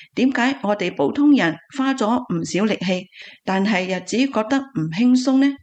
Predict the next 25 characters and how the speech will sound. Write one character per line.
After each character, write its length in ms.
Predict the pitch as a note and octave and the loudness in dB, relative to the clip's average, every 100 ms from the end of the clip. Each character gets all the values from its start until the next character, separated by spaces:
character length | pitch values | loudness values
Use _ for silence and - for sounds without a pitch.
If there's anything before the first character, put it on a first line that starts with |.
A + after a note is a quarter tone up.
| _ _ _ - - | _ _ _ -12 -4
我 120 | A3 | -2
哋 160 | G3 G3 | -2 0
之 160 | D4+ | 0
前 180 | - F3 | 0 -2
喺 300 | F3+ F3 G3+ - | 0 -2 -2 0
呢 80 | C#4 | 2
一 80 | |
輪 260 | C#4 G3+ D3+ - - | 4 2 0 -2 0
中 260 | C#4 C#4 | 4 4
共 160 | C4+ F3 | 4 -2
開 300 | G3 C4 B3+ | -2 -2 0
始 120 | B3+ | 0
對 240 | A#3 F3+ F3+ | 0 -2 -2
美 160 | F3+ F3 | -2 -2
國 120 | F#3 F#3 | -2 0
嘅 240 | E3+ E3+ E3+ | 0 0 -2
關 200 | B3+ B3+ | -2 0
稅 260 | A#3 F3 | 0 0
開 200 | G3 A#3 | 0 -2
始 180 | A#3+ F#3+ G3+ - | -2 -2 -4 -2
報 120 | F3+ | -2
復 180 | F3 - | -2 -6
嘅 80 | F#3 | -8
時 240 | - D#3 | -2 -2
候， 140 | E3+ | -2